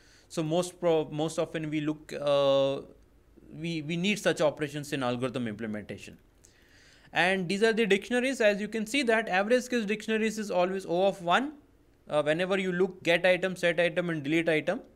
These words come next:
it's important that we much worry about this. But you can see that amortized worst case complexity is O of N. Okay, so fine.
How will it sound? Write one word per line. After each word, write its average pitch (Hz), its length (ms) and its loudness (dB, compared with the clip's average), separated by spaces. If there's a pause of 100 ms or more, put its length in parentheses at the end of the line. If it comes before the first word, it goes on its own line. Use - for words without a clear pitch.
(200)
it's - 280 -8
important 175 440 0
that 156 200 0
we 165 400 -6 (300)
much 151 360 -4
worry 156 220 2
about 147 320 0
this. 165 280 -6 (280)
But 202 160 -4
you 220 200 -2
can 233 260 -2
see 294 220 0
that 233 240 2
amortized 269 520 4
worst 233 240 2
case 240 160 -2
complexity 214 460 -4
is 202 200 -8
O 165 220 4
of - 160 -4
N. 107 220 -14 (1000)
Okay, 175 280 -2 (120)
so 196 760 2 (360)
fine. 269 340 0